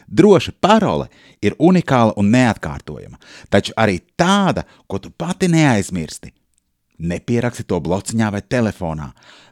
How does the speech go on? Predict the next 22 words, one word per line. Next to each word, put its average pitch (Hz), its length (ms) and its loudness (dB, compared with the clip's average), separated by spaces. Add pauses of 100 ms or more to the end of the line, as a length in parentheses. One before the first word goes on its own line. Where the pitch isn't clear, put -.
Parolē 143 540 2
jābūt 90 380 0
vismaz 87 280 -10
deviņām 95 520 -4
zīmēm, 101 500 -2
simboliem 156 800 0
un 127 80 0
cipariem, 151 760 0 (340)
un, 98 120 0
protams, 117 580 0 (260)
paroli 117 640 -2 (280)
neizpaud 104 800 -2
nevienam." 139 840 2 (680)
Rēzija 113 800 -6
ieinteresēti 65 800 -10
uzklausīja 65 520 -8
brāli 92 520 -4
un 82 100 -4
jau 78 120 -2
pēc - 320 -8
mirkļa 101 460 -2 (460)
pati 156 500 0